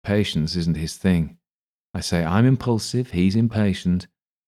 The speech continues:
I only hope you can keep us together with your quiet calm." She smiles sweetly. "That's kind of you to say, Adam." I was being a bit sarcastic, but I pretend I meant it because she's nice,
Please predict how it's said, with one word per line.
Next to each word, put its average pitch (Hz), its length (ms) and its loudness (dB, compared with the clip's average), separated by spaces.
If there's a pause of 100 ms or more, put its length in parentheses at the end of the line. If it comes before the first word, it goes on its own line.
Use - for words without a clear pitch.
I 87 120 0
only 104 180 6
hope 92 220 4
you 104 160 4
can 90 160 0
keep 98 240 -2
us 95 100 -8
together 104 380 0
with 82 160 0
your 80 100 -2
quiet 87 420 -2
calm." 92 460 2 (680)
She - 120 -8
smiles 85 400 2
sweetly. 82 640 -2 (480)
"That's 113 140 -4
kind 107 300 2
of 73 80 -2
you 73 80 -8
to - 120 -12
say, 71 260 -6
Adam." 62 400 -10 (440)
I 104 60 -2
was 87 140 0
being 107 380 6
a 73 40 -2
bit 90 160 -2
sarcastic, - 680 -4
but 73 140 -8
I 73 80 -4
pretend 92 400 -4
I 73 60 -4
meant 78 340 -4
it - 100 -10
because - 240 -10
she's 73 220 -8
nice, 80 440 -2